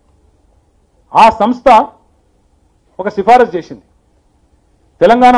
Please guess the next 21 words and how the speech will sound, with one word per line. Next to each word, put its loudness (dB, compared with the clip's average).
మంచి -8
పనులు -6
చేస్తున్నది, -6
మిషన్ -10
భగీరథ -4
చేస్తున్నది, -10
మిషన్ -14
కాకతీయ -8
చేస్తున్నది, -12
ఓ -2
ఇరవై 0
నాలుగు 0
వేల -2
కోట్ల -2
గ్రాంట్ -2
ఇవ్వండి -4
అని -20
కేంద్ర -8
ప్రభుత్వానికి -8
సిఫారసు -10
చేసింది. -20